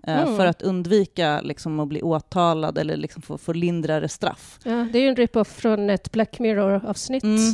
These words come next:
Speaker 2: Eh.
Speaker 1: Det är så de jobbar.
Speaker 2: Ja.
Speaker 1: Eller jag menar, det är så man,
Speaker 2: Ja.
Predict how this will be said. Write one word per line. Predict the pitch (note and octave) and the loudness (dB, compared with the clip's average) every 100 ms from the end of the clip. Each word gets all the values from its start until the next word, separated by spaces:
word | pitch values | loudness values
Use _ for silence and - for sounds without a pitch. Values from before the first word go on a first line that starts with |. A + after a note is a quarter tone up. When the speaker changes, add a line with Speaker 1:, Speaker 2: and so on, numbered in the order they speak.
| G3+ - - - - | -2 -14 -20 -20 -12
Speaker 2:
Eh. | D#4+ F#3 D#3+ - - - F#3+ | -6 -6 -6 -8 -10 -8 0
Speaker 1:
Det | |
är | G#3 | 0
så | G#3+ | 2
de | F3 F3+ | 2 2
jobbar. | D#3+ G3+ E3 A3+ | 2 2 0 -4
Speaker 2:
Ja. | A3+ G3+ - - | -2 -2 -4 -6
Speaker 1:
Eller | - F#3+ | 0 0
jag | |
menar, | F#3 F3+ | 2 0
det | E3+ | -2
är | F3+ | -4
så | - | -4
man, | D#3+ D#3 D3 D3 _ - | -6 -4 -6 -10 _ -4
Speaker 2:
Ja. | A3 | -4